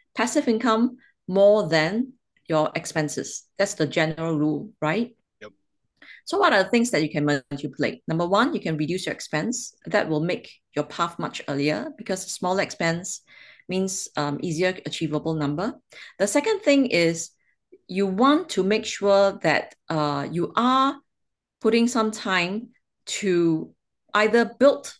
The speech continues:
Speaker 1: investment portfolio that gives you more invest-, uh, passive income, or you can, if your interest is in business, of course, it's good to build a business and sell it later on. Or you can invest in companies that's already ma-,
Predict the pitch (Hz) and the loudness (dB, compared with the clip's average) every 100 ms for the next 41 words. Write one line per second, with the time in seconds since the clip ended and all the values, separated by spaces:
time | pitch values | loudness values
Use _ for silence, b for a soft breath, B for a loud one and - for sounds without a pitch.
0 | _ _ _ _ 170 170 180 - 190 220 | _ _ _ _ -4 0 -2 -2 -2 0
1 | 247 - _ _ _ _ - - - 156 | -2 -6 _ _ _ _ -2 -2 0 0
2 | 165 185 247 - - 196 170 151 - 180 | 0 0 -4 -10 -10 -4 -2 -2 -2 -6
3 | - 185 180 190 190 - 147 156 160 - | -4 -2 0 0 -2 -4 -4 -4 -6 -6
4 | 151 147 165 165 160 185 214 240 B B | -4 -4 -4 -8 -8 -6 -4 -6 B B
5 | B 247 320 240 196 240 202 220 196 190 | B 6 6 4 2 4 4 2 -2 0
6 | 196 190 190 226 240 - 277 - 156 160 | 4 6 4 4 4 4 2 0 -4 -2
7 | 151 135 160 160 147 147 - 165 - 240 | -2 0 0 0 -6 -6 -8 -12 -6 -6
8 | 240 156 - - 139 127 - - 143 147 | -4 -4 -4 -6 -6 -2 -4 -4 -6 -6
9 | - 120 - - - 147 139 160 156 135 | -6 -10 -10 -16 -6 -4 -2 0 0 0
10 | 143 139 135 127 - - B B B B | -2 -4 -4 -4 -4 -10 B B B B
11 | 226 262 240 196 180 170 196 285 - 165 | 2 2 2 -2 -2 0 2 0 0 -4
12 | 165 180 170 185 185 - 180 - 165 160 | -4 -6 -4 -4 -4 -4 -4 -4 0 2
13 | 175 214 185 | 2 0 -2